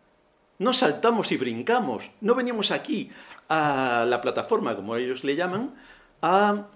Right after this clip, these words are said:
entretener y, eh, crear jolgorio para que todo el mundo salte, brinque y haga cabriolas.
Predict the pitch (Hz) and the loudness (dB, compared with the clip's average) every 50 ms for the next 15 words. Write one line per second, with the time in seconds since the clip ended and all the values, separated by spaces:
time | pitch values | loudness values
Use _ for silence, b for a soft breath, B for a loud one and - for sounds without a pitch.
0 | - - - 165 160 156 - 180 160 151 156 156 180 262 285 294 285 247 - - | -8 -2 0 0 0 2 2 2 2 4 4 4 4 4 4 6 6 6 4 2
1 | - 208 202 175 170 156 143 135 135 123 117 123 131 135 131 165 190 202 196 - | -2 -6 -4 -2 0 2 4 4 6 6 4 4 2 0 0 0 0 0 -2 -2
2 | - 202 165 156 139 135 139 208 247 233 175 160 156 180 160 139 131 - - - | -2 2 4 4 4 6 6 6 6 6 6 4 4 4 2 2 2 0 2 2
3 | 254 254 226 180 170 202 277 294 269 247 220 - - - 220 240 226 226 - 196 | 4 4 4 4 4 4 2 2 4 4 2 2 2 2 0 0 0 2 2 2
4 | 170 - - - 233 247 226 214 208 - 220 220 190 175 185 208 208 208 - - | 2 2 0 -2 -2 0 -2 -2 0 2 2 4 4 4 4 4 4 2 2 2
5 | 135 127 - - 311 330 127 98 92 95 - - - | 2 0 0 0 -2 -2 -4 -6 -8 -10 -14 -16 -18